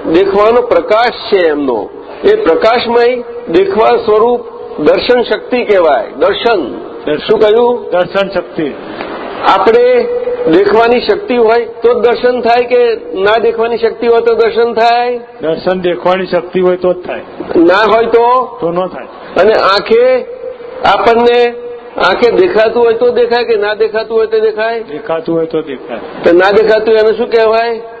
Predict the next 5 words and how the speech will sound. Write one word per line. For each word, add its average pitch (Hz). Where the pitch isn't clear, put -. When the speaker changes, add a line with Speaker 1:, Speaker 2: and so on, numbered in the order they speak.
Speaker 2:
આંધળા. 139
Speaker 1:
ના, 202
ના, 190
પ્રજ્ઞા. 170
Speaker 2:
પ્રજ્ઞા. 147